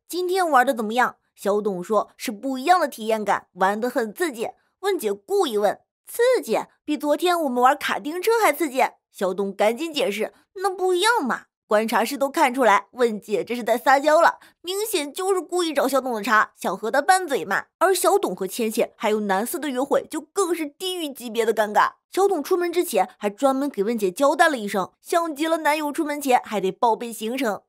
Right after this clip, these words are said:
问姐也不是那么小肚鸡肠的人，甚至还主动起身把他们送到了大门口。小董自从因为倩倩失声痛哭之后，就对她死了心。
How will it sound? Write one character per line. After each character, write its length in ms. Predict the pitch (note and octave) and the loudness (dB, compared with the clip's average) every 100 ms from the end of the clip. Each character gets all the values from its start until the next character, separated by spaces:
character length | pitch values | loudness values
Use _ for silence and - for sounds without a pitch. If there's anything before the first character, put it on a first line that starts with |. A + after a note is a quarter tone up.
| _ | _
问 240 | B3 G#3+ | -4 -2
姐 220 | G3 F3 G3+ | -2 -2 -2
也 100 | G3+ | -2
不 140 | G3+ | -6
是 80 | C4 | -6
那 100 | D4+ | -6
么 100 | F4 | -4
小 160 | G3 | -4
肚 140 | E3+ A#3 | -6 -8
鸡 140 | E4 | -6
肠 240 | F4 G3+ A3+ | -6 -6 -4
的 100 | E4+ | 2
人， 220 | E3 - _ - | 2 2 _ -6
甚 240 | - E4 | 0 0
至 100 | C#4 | -2
还 160 | B3 D4+ | -4 -4
主 140 | B3+ | -4
动 180 | F4 F#4 | -2 -2
起 140 | C4 | -2
身 220 | G3+ - - | 0 0 -2
把 160 | - - | -10 -8
他 180 | - A3 | -2 -2
们 160 | G#3+ | -2
送 260 | A3+ F4 C#4 | -4 -4 2
到 120 | A3+ | 4
了 80 | A3 | 6
大 160 | G3+ | 4
门 120 | G#3+ A#3 | 2 2
口。 340 | G#3+ D#3+ - _ | 2 2 0 _
小 220 | - F4+ G4 | -4 0 2
董 240 | E4+ D#4+ | 0 -2
自 120 | F4 | -4
从 160 | E4 E4 | -4 -4
因 140 | F4 | -4
为 100 | F4 | -4
倩 240 | E4+ E4 C#4 | -2 -4 -2
倩 220 | C4 G#3+ | -2 -2
失 140 | B3 | -4
声 160 | A#3 A#3+ | -4 -4
痛 180 | C4+ A3 | -4 -6
哭 160 | B3+ | -6
之 100 | A#3 | -2
后， 260 | G#3 - _ | 0 0 _
就 160 | - A3 | -2 -2
对 140 | A3 | 0
她 120 | A3+ | -4
死 140 | A3 F#3 | -4 -2
了 100 | F#3 | -2
心。 260 | G#3 A#3 | -2 -6